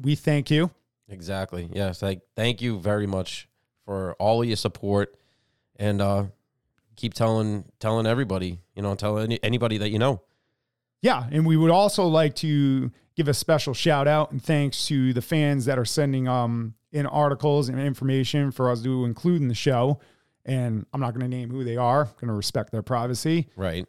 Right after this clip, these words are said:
Speaker 1: But we greatly appreciate you taking time out of your day to send us stuff to flap our gums about on this show.
Speaker 2: <laughs> Exactly.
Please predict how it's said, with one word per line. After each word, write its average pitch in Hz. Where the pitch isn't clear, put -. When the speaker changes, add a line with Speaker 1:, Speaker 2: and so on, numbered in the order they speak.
Speaker 1:
But 151
we 123
greatly 139
appreciate 139
you 139
taking 127
time 147
out 135
of 123
your 135
day 139
to 123
send 127
us 131
stuff 139
to 117
flap 143
our 127
gums 127
about 135
on 131
this 127
show. 180
Speaker 2:
<laughs> -
Exactly. 87